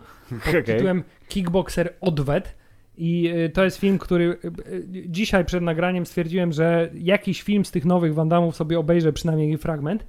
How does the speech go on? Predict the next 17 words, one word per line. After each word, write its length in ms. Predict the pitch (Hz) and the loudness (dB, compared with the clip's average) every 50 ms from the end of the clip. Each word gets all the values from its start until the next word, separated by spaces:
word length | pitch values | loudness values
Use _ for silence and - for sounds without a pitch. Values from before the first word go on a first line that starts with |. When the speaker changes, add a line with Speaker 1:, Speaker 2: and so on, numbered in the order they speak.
| - - | -16 -14
Speaker 2:
Przeklikasz 460 | - - 135 - - - 151 - 113 - | -4 -4 -4 0 0 2 2 2 0 0
Speaker 1:
Wy-, 20 | |
Speaker 2:
sobie. 200 | - - 98 101 | -4 -4 -2 -2
Speaker 1:
wybrałem 500 | 170 147 175 165 190 202 208 202 190 185 | 2 2 4 6 6 8 8 8 6 6
ten 180 | - 190 180 165 | 4 4 2 2
film 240 | - - 185 220 240 - | 0 0 -2 -2 -2 0
i 100 | 180 180 | 2 2
okazało 480 | 180 170 - 180 160 185 190 190 175 156 | 2 2 0 0 2 2 2 2 2 0
się, 200 | - - 165 156 | -2 -4 -4 -4
że, 120 | 143 147 | -2 -4
y, 100 | 143 147 156 - - - 160 - - 160 170 165 | -4 -4 -6 -10 -14 -14 -16 -14 -14 -16 -16 -16
Filip, 240 | 151 - 170 160 139 | -6 -2 -2 -2 0
to 120 | - 151 151 | 0 0 0
był 140 | 147 147 | 0 0
strzał 300 | 135 - - - 170 165 | -2 -2 0 4 6 6
w 40 | 160 | 6
dziesiątkę, 580 | 151 156 135 - 175 165 139 - - - 156 | 4 2 4 6 6 6 6 4 0 0 -2